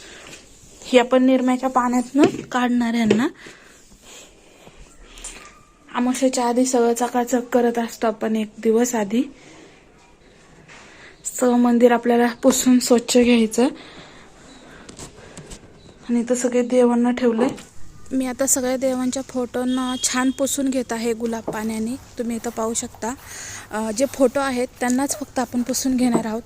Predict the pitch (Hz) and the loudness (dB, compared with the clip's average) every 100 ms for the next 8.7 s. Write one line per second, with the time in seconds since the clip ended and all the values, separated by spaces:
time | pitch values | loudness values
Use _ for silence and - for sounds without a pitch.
0 | - 233 240 240 233 247 254 254 247 247 | -6 -4 -2 -4 -6 -4 0 2 2 0
1 | 247 240 254 254 262 240 - 277 277 - | 0 -2 -2 -2 -2 -4 -2 -2 -4 -14
2 | - - - - 262 247 247 262 254 240 | -16 -16 -10 2 4 4 2 2 0 0
3 | 247 262 - 233 262 247 247 247 247 240 | 0 2 0 0 -4 -2 -2 0 -2 -2
4 | 233 233 233 240 240 302 - - - - | -4 -2 -4 -4 -6 -8 -10 -18 -10 -6
5 | 220 240 254 254 262 269 - 254 240 - | 0 0 2 0 0 0 0 0 0 -4
6 | 226 226 233 247 233 240 247 247 226 247 | -4 -4 -2 -2 0 0 0 0 0 -2
7 | 240 247 - 233 220 214 233 233 226 240 | 0 0 0 -2 -2 -4 -4 -4 -6 -6
8 | 233 247 - 233 240 226 226 | -4 -6 -6 -6 -4 -4 -4